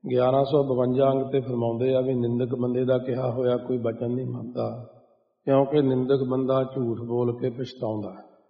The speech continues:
ਇਹ ਹੁਣ ਇੱਥੇ ਥੋੜ੍ਹਾ ਜਿਹਾ ਮਹਾਰਾਜ ਨੇ ਸਪਸ਼ਟ ਕੀਤਾ ਹੈ,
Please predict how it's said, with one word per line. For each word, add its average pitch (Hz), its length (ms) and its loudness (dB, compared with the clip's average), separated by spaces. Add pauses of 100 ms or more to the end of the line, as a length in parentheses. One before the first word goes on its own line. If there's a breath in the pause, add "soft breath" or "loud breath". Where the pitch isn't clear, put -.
(400)
ਇਹ 135 340 4
ਹੁਣ 131 140 2
ਇੱਥੇ 131 400 0
ਥੋੜ੍ਹਾ 123 280 0
ਜਿਹਾ 120 220 0
ਮਹਾਰਾਜ 120 440 0
ਨੇ 123 100 -4
ਸਪਸ਼ਟ 120 520 -6
ਕੀਤਾ 110 320 -6
ਹੈ, 117 220 -10